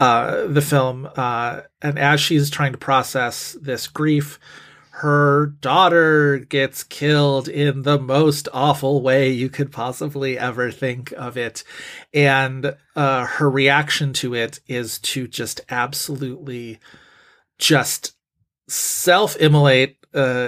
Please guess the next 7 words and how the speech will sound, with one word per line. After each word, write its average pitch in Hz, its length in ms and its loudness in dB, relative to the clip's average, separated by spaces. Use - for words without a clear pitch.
uh, - 300 -6
often, 156 760 0
uh, 131 580 -6
uh, 123 180 -2
literally. 117 920 -6
Um, 120 400 0
and 131 640 2